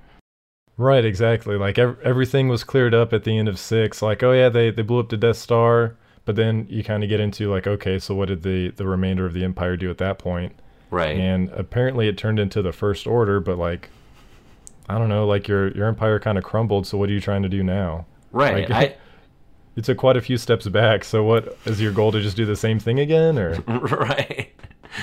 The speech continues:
Speaker 2: I, uh, well, the, the new Battlefront game is supposed to explain, like, some of what happened between the six and seven.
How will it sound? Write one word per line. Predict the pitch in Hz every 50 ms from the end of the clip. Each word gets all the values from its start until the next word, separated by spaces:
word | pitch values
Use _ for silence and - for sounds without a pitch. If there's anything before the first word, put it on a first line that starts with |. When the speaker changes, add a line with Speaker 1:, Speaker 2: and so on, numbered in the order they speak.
| - - - - - - - - - - - - -
Speaker 2:
I, | 127 165 180
uh, | 135 123 143 147 143 139 139 139 - - - - - _ -
well, | 165 170 165 143 139
the, | 131 151 160 151 139 -
the | - 156 147 143
new | 147 156 151
Battlefront | 131 131 135 160 160 151 - 147 113 104 -
game | 104 104 101 101
is | 101 -
supposed | - 107 104 - -
to | 101
explain, | 101 - - - - - 98 95 92 92 92 87 92
like, | 92 90 87 85 - - - - - - - - - - - -
some | - - - - 104 104 107
of | 107 101 92
what | 95 92 90 92 -
happened | - 92 85 82 - 87 85 85 85 85
between | 87 90 87 87 - - 87 85 85 85 85 85
the | 85 82 80 82 80 78 78 - - - - - - - - - - - - - - -
six | - - - - 90 - - -
and | 82 82
seven. | - - 87 82 78 82 85 87 90